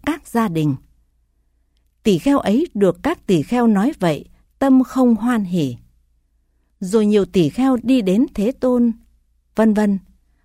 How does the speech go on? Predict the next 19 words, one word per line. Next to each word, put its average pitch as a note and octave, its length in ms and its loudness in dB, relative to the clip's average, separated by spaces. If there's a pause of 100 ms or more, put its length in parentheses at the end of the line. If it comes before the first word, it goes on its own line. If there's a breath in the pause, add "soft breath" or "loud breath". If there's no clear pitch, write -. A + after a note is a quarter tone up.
(100)
và F#3+ 240 -2
bạch E3 300 -2
Thế G3+ 220 2
Tôn. G#3+ 260 0 (1300)
Ở F3 200 2
đây, B3+ 340 0 (220 soft breath)
bạch F3+ 360 -2
Thế F#3+ 160 0
Tôn, A#3+ 340 0 (540)
có A3 260 -2
tỷ F3+ 180 0
kheo C4+ 300 -4
thường G3 320 0
dùng E3+ 260 0
quá A3+ 300 -6
nhiều F#3+ 220 2
thì F#3 180 2
giờ D#3 420 -2
giữa A3+ 240 -2